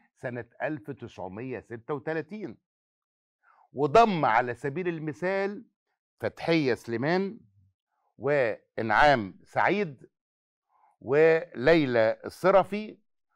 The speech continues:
وفاطمة يحيى وعائشة عثمان واعتماد الغمراوي وفتحية مدكور وعائشة مراد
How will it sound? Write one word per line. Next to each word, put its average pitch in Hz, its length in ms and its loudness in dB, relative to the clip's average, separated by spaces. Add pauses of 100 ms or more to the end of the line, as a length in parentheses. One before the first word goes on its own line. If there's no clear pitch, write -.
(220)
وفاطمة 117 800 -4
يحيى 175 500 -2 (760)
وعائشة 113 680 -2 (480)
عثمان 151 720 -2 (580)
واعتماد 113 680 -4
الغمراوي 120 920 -8 (520)
وفتحية 117 640 -6
مدكور 135 800 -4 (460)
وعائشة 101 520 -10
مراد 127 720 -4